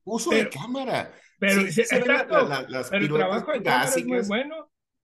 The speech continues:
Speaker 1: pero el uso de cámara es bueno, la ambientación es, no usaron, este, técnicas baratas,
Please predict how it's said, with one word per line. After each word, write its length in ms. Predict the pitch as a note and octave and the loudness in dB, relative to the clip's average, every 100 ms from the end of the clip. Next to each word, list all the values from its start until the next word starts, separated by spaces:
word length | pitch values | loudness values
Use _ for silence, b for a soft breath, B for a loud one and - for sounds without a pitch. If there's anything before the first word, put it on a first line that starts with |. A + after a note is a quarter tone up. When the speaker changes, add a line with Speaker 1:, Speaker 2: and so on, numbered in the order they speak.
| _ - | _ 0
Speaker 1:
pero 180 | E3 | 2
el 80 | D3 | 2
uso 180 | D#3+ C4+ | 0 0
de 100 | G#3 | -2
cámara 300 | G3 A3 G3+ | -2 -6 -6
es 160 | F3 D3+ | -6 -2
bueno, 300 | E3 F3+ F#3 | 0 0 0
la 100 | D#3 | 0
ambientación 520 | D3+ D3 C#3+ C3+ E3 | 0 -4 -4 -6 -6
es, 280 | F#3+ - - | -8 -10 -10
no 180 | C#3+ D#3+ | -4 -2
usaron, 720 | F#3+ G#3 G3 G#3+ G#3 G3+ - | 0 2 2 2 -2 -8 -4
este, 420 | D3 D3 D3 C#3+ | -2 -2 -2 -8
técnicas 920 | - D3+ D#3 F#3 F#3 D#3 D3 - - _ _ _ _ _ _ _ _ _ | -4 -4 -4 -6 -6 -6 -6 -14 -20 _ _ _ _ _ _ _ _ _
baratas, 840 | A#2+ B2 D#3+ D#3+ D#3 D3 D3 - | 0 2 2 0 0 -2 -2 -8